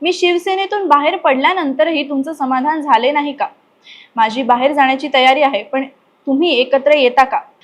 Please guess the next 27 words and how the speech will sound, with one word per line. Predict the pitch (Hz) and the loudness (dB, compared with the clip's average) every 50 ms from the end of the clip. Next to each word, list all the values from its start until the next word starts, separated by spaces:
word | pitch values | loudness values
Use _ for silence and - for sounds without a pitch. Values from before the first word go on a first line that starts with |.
| - _ 269 | -6 _ -2
असं | 285 285 392 370 | 0 0 0 0
प्रवीण | - 320 311 302 330 359 359 320 | 2 2 2 2 2 2 2 4
दरेकर | 294 262 262 254 277 277 294 | 4 4 4 4 2 2 0
म्हणाले. | 294 285 247 214 202 196 - - _ - - - _ - | 0 2 2 2 2 0 -4 -14 _ -20 -20 -10 _ -2
आता | 247 - 277 | 0 2 2
प्रवीण | 277 277 277 269 262 269 320 330 294 - | 0 2 2 2 2 2 0 -2 -2 0
आणि | 247 240 247 254 247 254 | 0 0 0 0 -4 -6
उद्धव | 240 208 233 294 330 | -6 -2 0 0 0
ठाकरे | 339 359 277 254 247 233 247 | 2 2 0 0 2 0 0
यांच्यातला | 269 254 226 226 220 226 277 285 277 294 330 320 | 0 0 -2 -4 -2 -2 -2 -2 -2 -4 -6 -4
वाद | 269 247 233 226 226 233 | 0 2 4 4 4 2
नेमका | 262 262 254 247 262 262 311 330 | -2 -4 -4 -4 -4 -4 -4 -6
सुरू | 320 - - 294 294 339 | -6 -6 -8 -6 -6 -4
कधी | 339 - 285 247 294 320 | -2 -2 -2 0 -2 -2
झाला? | 285 302 254 202 196 - - _ _ _ _ _ _ | -2 -2 -2 -2 -4 -6 -10 _ _ _ _ _ _
तर | 330 311 | 0 2
एकोणावीसशे | - 277 294 311 359 370 370 381 370 370 392 403 | 2 2 0 0 0 0 0 0 -2 -4 -6 -6
सत्त्याण्णव | 381 - 311 277 - - - 330 359 392 | -2 -2 -2 -2 0 -2 -4 -2 -2 -2
साली | 381 381 320 254 233 240 262 | 0 2 2 2 2 0 0
प्रवीण | 269 269 269 262 311 339 339 | 0 0 2 2 2 2 2
दरेकर | 294 269 254 262 254 - 233 247 262 | 2 2 2 2 2 0 -2 -4 -2
मुंबई | 254 254 254 254 277 320 349 | -4 -4 -2 0 0 0 0
महापालिकेची | 330 285 285 277 269 262 277 262 262 262 285 285 277 254 254 254 262 | 0 0 0 0 0 2 2 2 2 0 -2 -4 -6 -8 -6 -6 -6
निवडणूक | 262 247 233 247 247 254 277 311 320 311 | -6 -4 -2 -2 -2 -2 -2 -4 -6 -6
लढवू | 277 254 247 247 247 247 285 311 | -4 -4 -4 -4 -4 -6 -8 -8
इच्छित | 359 262 254 - - 254 240 | -8 -10 -12 -10 -10 -10 -10
होते. | 240 196 - - - - | -10 -14 -16 -18 -20 -20